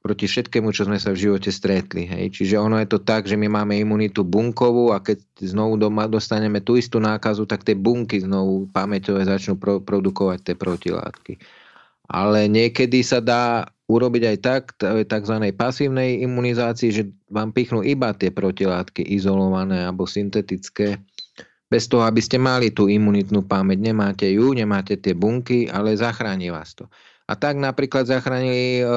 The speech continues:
Trumpa, že mu pichli práve takéto protilátky, ktoré neutralizovali koronavírus. Nemci, myslím, že už aj Česi začali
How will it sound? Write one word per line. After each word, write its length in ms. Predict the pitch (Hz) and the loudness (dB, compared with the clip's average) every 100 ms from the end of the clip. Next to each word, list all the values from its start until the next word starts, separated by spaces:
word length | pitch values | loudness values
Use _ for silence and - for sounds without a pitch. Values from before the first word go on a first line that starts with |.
| 120 120 120 120 | 2 2 0 0
Trumpa, 640 | 135 135 127 104 104 107 | -2 -2 -2 -2 0 0
že 320 | 98 107 104 - _ _ _ _ _ | 0 -2 -2 -8 _ _ _ _ _
mu 200 | 104 98 | -6 -2
pichli 800 | 123 127 - 123 113 113 113 107 | 0 0 0 0 2 2 2 0
práve 320 | - 107 117 | 0 0 0
takéto 400 | 110 110 - 101 | -2 -2 -2 -2
protilátky, 720 | 98 110 120 131 120 117 - 107 | 0 0 2 2 0 0 -4 -2
ktoré 320 | 110 110 110 | 0 2 2
neutralizovali 1120 | 107 113 110 104 107 104 98 101 101 101 98 | 2 0 0 0 0 2 2 0 0 0 0
koronavírus. 960 | 98 95 98 98 98 107 113 120 117 - | 0 0 0 0 0 2 2 2 -2 -6
Nemci, 800 | 92 101 113 117 - 113 110 107 98 _ _ _ | -2 0 0 -2 0 2 4 2 -2 _ _ _
myslím, 320 | 110 113 131 104 | -2 0 0 2
že 80 | |
už 240 | 113 104 104 | 4 4 2
aj 80 | 95 | 2
Česi 400 | - 123 120 104 | 2 2 2 2
začali 480 | 101 110 101 98 | 2 0 0 -2